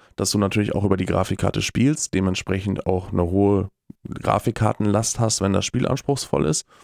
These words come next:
und im schlimmsten Fall dann Render-Lag auftreten kann, wenn die Grafikkarte durch das Spiel so ausgelastet ist, dass auch O B S verdurstet. Das ist nämlich ein Punkt, den viele Leute durcheinander werfen. Was ist Frame-Dropping?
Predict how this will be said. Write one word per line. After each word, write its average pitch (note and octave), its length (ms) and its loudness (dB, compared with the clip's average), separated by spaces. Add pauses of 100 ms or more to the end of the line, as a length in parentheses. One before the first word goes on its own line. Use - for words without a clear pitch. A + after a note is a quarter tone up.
(180)
und G2+ 140 0
im G2+ 100 2
schlimmsten D3 480 0
Fall D2+ 380 2 (480)
dann A#2+ 400 2 (340)
Render-Lag C#3+ 720 2 (100)
auftreten C#3+ 600 0
kann, D#3 380 0 (320)
wenn A2+ 420 2
die G2+ 100 0
Grafikkarte A2 720 0
durch G2+ 160 0
das F#2+ 140 0
Spiel G#2 240 2
so G2+ 300 2
ausgelastet B2+ 640 -2
ist, B2+ 200 -2
dass G2 160 -2
auch G#2+ 140 -2
O G2+ 120 0
B G#2+ 120 -2
S - 200 -2
verdurstet. F2 600 -4 (500)
Das A2 140 0
ist B2+ 120 2
nämlich B2+ 240 4
ein A#2 180 2
Punkt, A#2+ 200 0
den A2 120 2
viele B2+ 220 0
Leute A2 240 0
durcheinander G2 540 2
werfen. D3+ 420 -2 (380)
Was G#2 180 0
ist - 260 -2 (760)
Frame-Dropping? B2+ 920 2